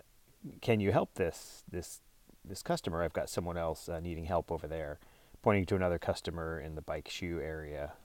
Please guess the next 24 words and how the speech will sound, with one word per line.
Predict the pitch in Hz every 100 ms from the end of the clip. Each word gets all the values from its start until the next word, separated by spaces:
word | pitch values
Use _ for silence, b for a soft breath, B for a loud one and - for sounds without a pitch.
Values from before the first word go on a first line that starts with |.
| -
of | -
course, | - 69 -
probably | 110 95 80 78
for | - 80
a |
spin | - - 82
class, | - 76 73 - -
right? | 90 85 76 B B B B B B
Um, | 117 104 98 87 - - - - - -
so | - 131 131 131
this | 139 -
customer | 220 226 196 123
says, | - 110 95 95 95 - - - - - - - -
"I | 107 113 92 -
just | - 240 -
bought | 107 90 87
all | - 123 127 127 123 - b b b b b - -
this | 110 123
stuff. | - 98 76 -
Can | 107
you | 151
install | 165 - 95 92
it | 98
now?" | 175 202 110 71 B